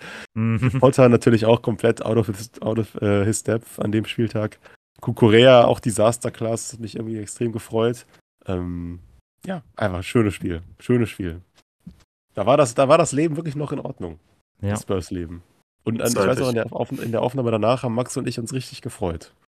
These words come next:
Speaker 1: Das stimmt, das war eine richtig positive Aufnahme. Da dachten wir, „Ach, guck mal, jetzt geht's wieder bergauf.“
Speaker 3: War ich da dabei?
Speaker 2: <laughs> Nee,
Speaker 1: Nee,
Speaker 2: das
Speaker 1: ich
Speaker 2: war
Speaker 1: glaub, wir
Speaker 2: nicht,
Speaker 1: waren
Speaker 2: da
Speaker 1: zu
Speaker 2: warst du
Speaker 1: zweit.
Speaker 2: nicht dabei. Das war am ersten März,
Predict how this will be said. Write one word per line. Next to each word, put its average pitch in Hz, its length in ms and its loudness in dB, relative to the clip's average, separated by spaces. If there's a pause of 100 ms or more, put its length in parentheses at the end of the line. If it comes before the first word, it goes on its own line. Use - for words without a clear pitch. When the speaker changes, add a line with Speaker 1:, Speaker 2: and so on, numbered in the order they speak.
(180)
Speaker 1:
Das 120 120 -4
stimmt, 165 220 0
das 95 140 -4
war 113 80 4
eine 117 180 2
richtig - 280 -2
positive 139 520 -4
Aufnahme. 92 400 -4
Da 95 80 0
dachten 98 260 -4
wir, 98 120 0
„Ach, - 120 -8
guck - 220 -6
mal, 135 140 0
jetzt 120 180 -4
geht's 110 200 -4
wieder 107 140 0
bergauf.“ 98 380 -4 (400)
Speaker 3:
War 110 100 -8
ich 98 80 -6
da 101 100 -4
dabei? 98 240 0
Speaker 2:
<laughs> - 920 -6
Nee, 110 140 4
Speaker 1:
Nee, 143 80 10
Speaker 2:
das 139 100 8
Speaker 1:
ich - 60 2
Speaker 2:
war 127 60 8
Speaker 1:
glaub, 135 60 6
wir 139 40 4
Speaker 2:
nicht, 127 80 2
Speaker 1:
waren 127 100 4
Speaker 2:
da 113 60 2
Speaker 1:
zu 104 40 4
Speaker 2:
warst 117 140 0
du 131 40 0
Speaker 1:
zweit. 123 60 2
Speaker 2:
nicht - 120 -6
dabei. 98 240 -4
Das 98 180 -8
war 113 140 -2
am 113 220 -2 (440)
ersten 113 800 -2
März, 117 600 -2